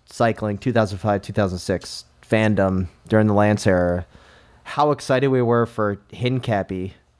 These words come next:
to, like, kind of be the classic specialist that would, yes, he had one really, really good Roubaix. I think, what, he get second or third? And then,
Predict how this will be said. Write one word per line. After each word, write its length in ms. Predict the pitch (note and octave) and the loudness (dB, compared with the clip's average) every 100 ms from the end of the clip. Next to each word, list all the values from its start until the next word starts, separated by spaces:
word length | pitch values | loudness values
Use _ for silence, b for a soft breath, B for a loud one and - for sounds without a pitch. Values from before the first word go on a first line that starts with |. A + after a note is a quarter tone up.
| _ _ _ _ _ _ _ _ _ _ _ | _ _ _ _ _ _ _ _ _ _ _
to, 100 | - | -2
like, 200 | A#2+ A2 - _ _ _ | 0 0 -6 _ _ _
kind 320 | - C3 B2+ | -2 2 4
of 80 | C3 | 4
be 100 | B2 | 6
the 100 | A#2+ | 4
classic 360 | A#2 A#2 A#2 A#2 | 4 2 2 -4
specialist 520 | - C3 C#3 C3+ C3 | 0 2 2 0 0
that 120 | A2 | 0
would, 200 | G#2 G2 b b b - | 0 -4 b b b 0
yes, 200 | D3 A#2+ | 0 2
he 100 | B2+ | 2
had 340 | C#3+ C#3+ C3+ - | 4 4 2 -6
one 580 | - G2+ A2 A2 B2 A#2 | -12 -10 -2 2 4 4
really, 380 | A2+ A#2 A2+ | 4 4 2
really 340 | G#2 G#2+ A2+ G#2 | 2 2 2 0
good 240 | F#2+ G2+ | 0 -2
Roubaix. 380 | F#2+ G2 G2 F#2+ | 0 0 2 2
I 40 | F#2 | 0
think, 180 | G2+ | -4
what, 180 | F2+ F#2 | -4 -4
he 60 | E2+ | -4
get 160 | F2 | -8
second 320 | - G#2 G#2+ G#2 | -2 -2 0 0
or 100 | F#2 | 0
third? 320 | G2+ G2+ A2 - b b b b b b _ | 2 2 2 -6 b b b b b b _
And 180 | A2+ A2+ | -2 2
then, 380 | A2+ G#2 G2+ | 2 2 -2